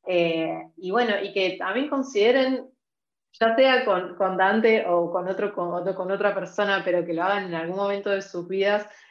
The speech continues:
este hecho de acudir a los registros akáshicos, porque hay mucha data.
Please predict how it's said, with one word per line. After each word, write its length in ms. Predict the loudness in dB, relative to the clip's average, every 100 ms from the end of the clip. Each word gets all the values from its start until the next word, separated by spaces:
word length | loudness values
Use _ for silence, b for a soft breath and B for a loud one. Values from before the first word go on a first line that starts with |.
| B
este 340 | -14 -2 0
hecho 220 | 2 0 0
de 460 | 2 -2 -4 -10 _ -14 -10
acudir 340 | -4 0 2
a 60 | 0
los 160 | -2
registros 440 | -8 -8 -6 -6 -4
akáshicos, 640 | -2 -4 -4 -4 -4 -4 B B B
porque 260 | -2 0
hay 260 | 0 -2 -4
mucha 360 | -6 -6 -4 -2
data. 580 | 2 2 0 0 -2